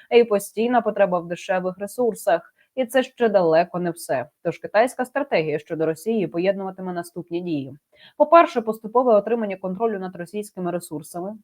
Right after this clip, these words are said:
Причому це має бути реальний контроль без політичної відповідальності,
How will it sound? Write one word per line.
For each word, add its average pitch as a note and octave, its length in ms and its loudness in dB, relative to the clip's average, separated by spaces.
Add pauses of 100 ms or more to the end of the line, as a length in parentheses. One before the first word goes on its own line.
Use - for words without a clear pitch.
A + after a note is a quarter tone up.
(140)
Причому A3+ 440 -2
це G#3+ 140 -6
має F#3+ 280 0
бути F#3 260 -8
реальний D#3 460 -2
контроль G#3 420 -2
без F#3+ 200 -4
політичної E3 560 -8
відповідальності, D#3+ 920 -4